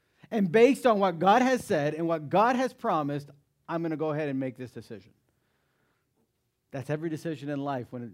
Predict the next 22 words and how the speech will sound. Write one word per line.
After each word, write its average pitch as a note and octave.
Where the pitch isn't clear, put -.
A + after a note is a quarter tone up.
when C3
it B2
comes B2
to -
the G#2+
Christian A2
life G2
and G#2
God's G2+
will. F#2+
It's C#3+
always E3+
revealed E3
by B2+
faith. A2+
And D3
then E3
this, E3
God E3
only G3
leads F3+
those D3